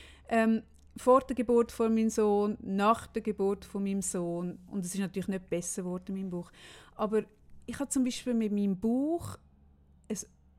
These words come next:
wahnsinnig liebes und enges Verhältnis, obwohl er wirklich, er hat, mein Buch hat wirklich noch nie den gängigen Schönheitsidealen entsprochen.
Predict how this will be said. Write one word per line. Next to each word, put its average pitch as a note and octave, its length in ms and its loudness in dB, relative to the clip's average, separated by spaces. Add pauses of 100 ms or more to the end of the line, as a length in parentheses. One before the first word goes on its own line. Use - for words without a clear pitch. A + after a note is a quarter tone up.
(100)
wahnsinnig B3 1120 0 (200)
liebes A3 880 -2
und A3 260 -4
enges G#3 460 -4
Verhältnis, G#3 800 -2
obwohl G#3 380 0
er F3 160 -4
wirklich, - 460 -6
er A3+ 100 -4
hat, A#3+ 100 -4
mein A#3+ 160 4
Buch C4 160 -2
hat B3 160 -2
wirklich B3 240 -6
noch A3+ 120 -2
nie A3 380 2
den A#3 120 -2
gängigen G3 440 -2
Schönheitsidealen F3+ 920 -4
entsprochen. - 560 -12